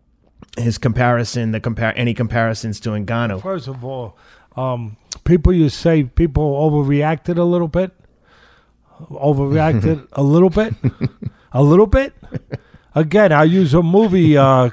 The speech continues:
Speaker 2: comparison. Uh, I know the people love these movie comparisons, right? I hope they do. We do.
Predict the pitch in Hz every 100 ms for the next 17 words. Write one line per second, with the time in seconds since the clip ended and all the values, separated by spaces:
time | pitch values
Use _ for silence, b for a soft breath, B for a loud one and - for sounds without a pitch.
0 | _ 143 131 139 139 135 - 160 B B
1 | B B - 139 139 139 139 127 101 -
2 | 127 160 151 139 156 135 143 139 151 120
3 | 123 107 127 127 117 104 113 101 113 107
4 | - 120 120 - 110 127 131 175 190 135
5 | 107 123 127 190 151 92 95